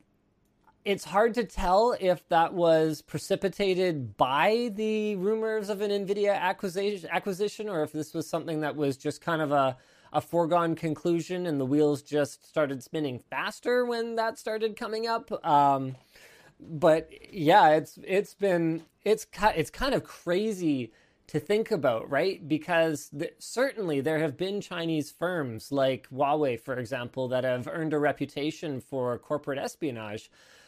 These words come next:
Um, you know, by any, I mean, some of the stories really do sound like fiction, you know, planting engineers and, you know, secretly transporting materials out of offices and tr-,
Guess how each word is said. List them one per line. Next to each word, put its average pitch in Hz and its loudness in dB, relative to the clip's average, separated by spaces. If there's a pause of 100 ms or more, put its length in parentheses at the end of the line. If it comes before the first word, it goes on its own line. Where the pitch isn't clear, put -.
(160)
Um, 127 4
you 156 -2
know, 143 2
by 151 6
any, 185 0
I 151 -4
mean, 151 0
some 277 -2
of 196 0
the 135 -2
stories 175 -2
really 190 0
do 160 4 (380)
sound 180 0
like 151 2
fiction, 113 -4 (160)
you 147 -4
know, 143 2
planting 160 -2
engineers 151 2
and, 135 -4 (300)
you 143 0
know, 147 0
secretly 165 2
transporting 160 0
materials 160 2
out 156 4
of 180 2
offices 160 -2
and 156 -2
tr-, - -14